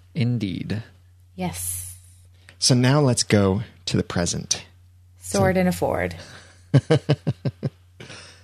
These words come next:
Speaker 3: At the hospital, uh, during this whole scene that happens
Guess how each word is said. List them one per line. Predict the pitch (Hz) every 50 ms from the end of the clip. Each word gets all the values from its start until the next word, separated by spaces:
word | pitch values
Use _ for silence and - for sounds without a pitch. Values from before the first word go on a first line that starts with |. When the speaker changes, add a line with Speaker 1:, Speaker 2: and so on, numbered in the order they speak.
| - - _ - - - _ _ - - _ _ _ - -
Speaker 3:
At | 143 160 - -
the | 180 151
hospital, | 117 139 139 139 - - - 120 104 107 104 101 - -
uh, | 135 131
during | - 113 - 160 175 185 170
this | 147 - -
whole | 147 135
scene | - - - 135 123 113 107
that | 101 101 90 - -
happens | - 110 107 107 104 - 101 98 92 - -